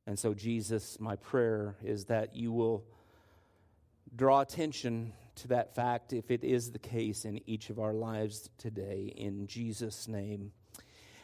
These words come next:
amen. <clears throat> Could it be that Jesus' indictment, and it is an indictment that he placed upon this Samaritan woman,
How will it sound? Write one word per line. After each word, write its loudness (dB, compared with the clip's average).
amen. 6
<clears throat> 0
Could 10
it 0
be 10
that 6
Jesus' 4
indictment, 6
and 6
it 8
is 10
an 4
indictment 4
that 10
he 4
placed 8
upon 8
this 8
Samaritan 6
woman, 8